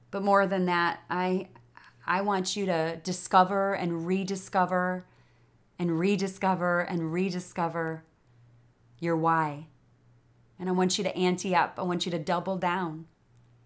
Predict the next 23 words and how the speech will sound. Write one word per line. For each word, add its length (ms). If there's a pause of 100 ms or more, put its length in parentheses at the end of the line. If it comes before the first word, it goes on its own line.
(340)
I 40
want 240
you 100
to 60
invest 400
more 300
in 120
yourself. 520
I 20
want 220
you 60
to 60
say 220
yes 340
again 400 (300)
and 140
say 160
yes 300
again 320
and 160
say 120
yes 340
again. 360